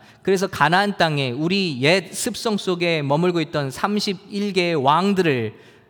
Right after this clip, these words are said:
가나-, 모든, 어, 우상 숭배하는 왕들을 그 땅에서 몰아내는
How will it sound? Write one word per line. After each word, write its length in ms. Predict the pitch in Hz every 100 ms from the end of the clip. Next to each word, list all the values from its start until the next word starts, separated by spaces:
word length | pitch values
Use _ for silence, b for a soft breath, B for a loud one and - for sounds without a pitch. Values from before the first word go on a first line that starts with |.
| _
가나-, 320 | - 139 165
모든, 640 | - 151 175 196 185 175 -
어, 180 | 139 131
우상 340 | 156 185 208 196
숭배하는 380 | 202 185 175
왕들을 560 | 139 139 165 190 214 147
그 80 | 185
땅에서 340 | - 180 175
몰아내는 680 | 151 156 233 240 190 139 104